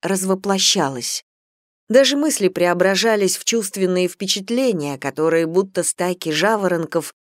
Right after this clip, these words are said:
поднимались к небу и уже не возвращались. Всё новые и новые стайки выпархивали из ладоней, устремлялись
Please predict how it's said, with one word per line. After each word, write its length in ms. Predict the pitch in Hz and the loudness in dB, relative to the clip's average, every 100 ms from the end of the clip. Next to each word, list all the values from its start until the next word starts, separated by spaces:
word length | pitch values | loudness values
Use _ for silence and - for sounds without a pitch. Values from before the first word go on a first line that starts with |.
| _ _ 190 | _ _ 0
поднимались 560 | 185 196 220 202 185 | 2 2 2 0 -2
к 60 | 202 | 0
небу 440 | 208 269 247 220 | 0 0 0 0
и 140 | 208 190 | 2 2
уже 240 | 180 214 | 2 0
не 100 | 196 | 0
возвращались. 1040 | 185 175 165 170 - 170 143 131 - - _ _ _ _ _ _ | 0 -2 -2 0 0 0 -2 -4 -6 -8 _ _ _ _ _ _
Всё 240 | - 233 | 2 4
новые 440 | 233 254 247 233 226 | 6 6 4 4 2
и 20 | |
новые 400 | 226 233 208 202 | 2 2 4 2
стайки 460 | 196 214 208 196 180 | 0 0 0 0 2
выпархивали 800 | 185 190 202 190 180 165 165 170 | 2 2 -2 -2 -4 0 2 2
из 180 | 156 | 0
ладоней, 760 | 165 160 170 233 240 202 190 - | 2 2 4 2 2 -2 -4 -6
устремлялись 920 | - 170 - 160 165 170 170 156 - | -6 -6 -2 -2 0 0 0 -2 -4